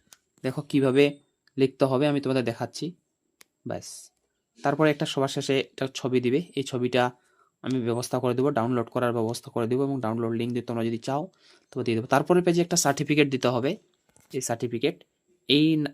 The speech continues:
এই জায়গার নামটা তোমাদের নাম লিখবে, ক্লাস যেভাবে আছে তোমাদের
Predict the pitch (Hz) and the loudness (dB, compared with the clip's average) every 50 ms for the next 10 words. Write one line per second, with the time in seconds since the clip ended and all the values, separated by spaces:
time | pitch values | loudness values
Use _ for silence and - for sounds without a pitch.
0 | _ - 147 156 156 147 151 139 139 135 135 127 120 123 123 - 151 147 - 123 | _ 0 2 2 2 2 2 0 0 0 -2 -2 -2 -4 -4 -6 -6 -6 -4 -4
1 | 120 120 117 117 113 113 113 113 113 120 120 127 120 123 139 139 156 170 _ _ | -4 -4 -2 -2 -2 -2 -2 0 -2 -2 -2 -2 0 2 2 2 2 0 _ _
2 | _ _ _ _ _ _ _ - 143 139 139 143 - - 135 139 135 139 131 135 | _ _ _ _ _ _ _ 0 2 2 2 2 0 -2 0 2 2 2 2 0
3 | 131 127 131 139 139 127 123 131 | 0 -2 -4 -4 -4 -4 -4 -4